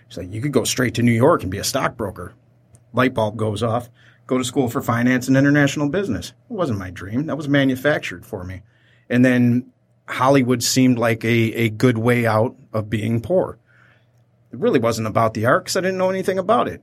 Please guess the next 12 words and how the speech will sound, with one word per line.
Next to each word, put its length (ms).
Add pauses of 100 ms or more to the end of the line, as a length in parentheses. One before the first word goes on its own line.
I 140
did 320
one 220
play 400
and 100
said, 380
"Yeah, 180
I'm 100
gonna 160
do 220
this 260
thing." 380